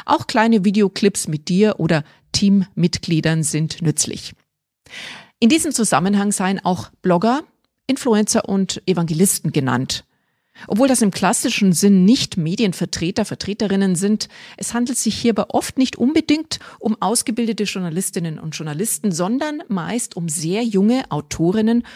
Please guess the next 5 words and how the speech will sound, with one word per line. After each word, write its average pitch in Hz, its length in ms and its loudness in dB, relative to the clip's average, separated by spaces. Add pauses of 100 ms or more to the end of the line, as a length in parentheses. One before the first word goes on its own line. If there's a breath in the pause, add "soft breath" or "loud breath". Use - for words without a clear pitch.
(220 loud breath)
und - 400 -2
dementsprechend 175 800 -4
um 175 180 -2
junges 208 580 0 (200 soft breath)
Zielpublikum. - 1040 -2